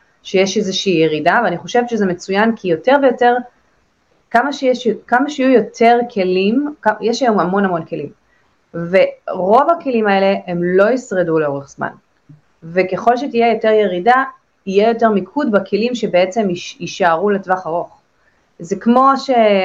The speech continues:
את יודעת, אני לא יודעת אפילו אם צ'אט ג'י פי טי יהיה הכלי שבו אנחנו נשתמש לנצח. יש ברד, יש את קלאוד, יש כל כך הרבה כלים שמתפתחים, שזה מרגיש לי כאילו קצת ה-, ה-,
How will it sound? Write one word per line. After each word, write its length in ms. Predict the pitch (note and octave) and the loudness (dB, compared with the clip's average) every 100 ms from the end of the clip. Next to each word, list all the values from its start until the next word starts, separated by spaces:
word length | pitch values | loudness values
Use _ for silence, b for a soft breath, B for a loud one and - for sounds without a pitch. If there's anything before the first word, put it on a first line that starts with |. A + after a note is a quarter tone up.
| F#3 | 0
את 60 | F#3 | 0
יודעת, 340 | G#3+ F3 - - _ _ _ _ | -2 -2 -4 -20 _ _ _ _
אני 140 | F#3+ A3+ | 0 4
לא 60 | |
יודעת 140 | C#4 C4 | 2 2
אפילו 140 | C4+ | 0
אם 80 | G#3 | 2
צ'אט 180 | A3+ A#3 | 2 0
ג'י 140 | A#3+ | -4
פי 80 | G3 | -6
טי 160 | G3 | -2
יהיה 400 | B3+ G#3+ G3+ A3 G#3+ - _ _ - | 0 2 4 4 2 -4 _ _ -12
הכלי 1600 | D#3 G3+ G#3 A3 A3 A3 - _ _ _ - A3 A3 A#3 G#3+ G3 _ _ | -4 2 2 2 0 -2 -10 _ _ _ -6 0 2 4 2 -2 _ _
שבו 340 | - F#3 F#3 G#3 | -6 -2 0 0
אנחנו 220 | G3+ G3+ | 0 -6
נשתמש 400 | F3+ F#3 F#3+ G3 | -6 -6 -6 -4
לנצח. 400 | G3 G3+ E3 F#3+ | -6 -4 -8 -6
יש 180 | F#3+ F3 | -8 -4
ברד, 440 | D#3 G3 A#3 C4 C4 C4 _ _ _ | 0 0 0 -4 -10 -16 _ _ _
יש 160 | F3+ F3+ | -10 -8
את 100 | F3+ | -10
קלאוד, 640 | - G#3 G3 G3+ A3 A3+ A#3 - _ _ | -4 0 2 2 0 -2 -10 -18 _ _
יש 180 | G3 G3+ | -6 -4
כל 100 | G#3 | -2
כך 160 | G#3+ A3 | -2 0
הרבה 140 | A#3+ | 0
כלים 300 | A#3 G#3 G#3+ | 0 -2 -2
שמתפתחים, 920 | G#3+ G3 - F#3 - - D4 A3+ B3+ B3 b _ | -2 -4 -4 -10 -10 -4 0 0 -2 -8 b _
שזה 460 | - F#3 F3 E3+ F#3 | -4 -2 -2 -2 0
מרגיש 380 | F3 G#3 C4 | 0 0 -2
לי 80 | C#4+ | -4
כאילו 240 | - A#3+ A#3+ | -4 -4 -4
קצת 300 | - F3+ E3+ | -4 -4 -2
ה-, 40 | E3+ E3 D#3+ D#3 - | -2 0 -2 -4 -6
ה-, 240 | D#3 D3+ | -4 -4